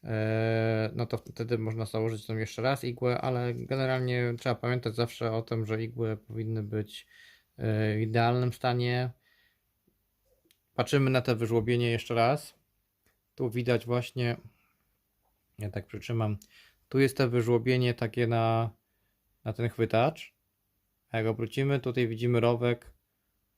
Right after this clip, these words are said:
od, od oczka igły przez całą długość. I to jest, to jest ważne, że ten rowek musimy dać tutaj z przodu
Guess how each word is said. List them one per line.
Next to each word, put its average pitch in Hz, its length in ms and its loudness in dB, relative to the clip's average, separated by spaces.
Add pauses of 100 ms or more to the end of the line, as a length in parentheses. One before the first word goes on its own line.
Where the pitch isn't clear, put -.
od, 160 440 0 (1160)
od 151 180 -2
oczka 151 680 2 (120)
igły 143 500 0
przez - 240 -4
całą 135 280 4
długość. 101 340 2
I - 20 -16
to 147 100 2
jest, 135 280 0
to 151 120 2
jest 131 160 4
ważne, 131 500 2 (340)
że 117 120 -12
ten 127 160 -2
rowek 135 300 0
musimy 120 300 -2
dać 110 220 -2
tutaj 110 320 0
z - 180 -16
przodu 175 520 4